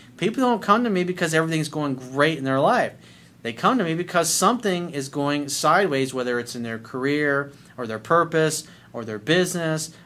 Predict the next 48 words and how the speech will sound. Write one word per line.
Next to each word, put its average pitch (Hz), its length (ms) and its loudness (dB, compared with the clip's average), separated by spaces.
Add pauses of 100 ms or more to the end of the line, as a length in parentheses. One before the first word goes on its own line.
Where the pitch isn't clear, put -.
or 120 80 -8
how 117 100 -2
they're 113 120 -6
taking 113 300 -8
care 185 260 2
of 185 80 2
themselves 170 560 4 (260)
or 117 120 -4
how 127 180 0
they're 131 240 0
showing 135 400 0
up 131 180 0
in 120 80 -4
their 113 120 -6
personal 151 520 0
life 147 320 2 (240)
or 220 120 4
the 285 80 4
quality 269 340 8
of 269 60 4
the 277 120 -4
people 302 360 2
that 143 160 0
they're 160 120 -2
hanging 214 320 -2
out 269 300 -4
with. 104 280 -6 (2500)
It's 156 100 -16
like 180 100 -4
one 190 100 0
of 190 60 -2
the 196 40 -12
things 202 160 0
that 190 100 0
Tony 226 260 0
says, 120 300 -2
"The 135 60 -6
quality 165 320 6
of 202 40 0
your 208 100 4
life 226 520 4
is 147 160 -4
in 165 140 -4
direct 135 440 2
proportion 196 720 -2
to 151 120 -6
the 135 160 0
expectations 139 1200 -6